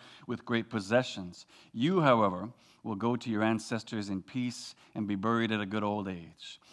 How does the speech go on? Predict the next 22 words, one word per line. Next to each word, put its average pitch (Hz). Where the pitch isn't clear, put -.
In 104
the 95
fourth 127
generation, 113
your 104
descendants 113
will 110
come 101
back 127
here, 131
for 117
the 110
sin 131
of 110
the 113
Amorites 110
has 104
not 113
yet 107
reached 104
its 98
measure." 98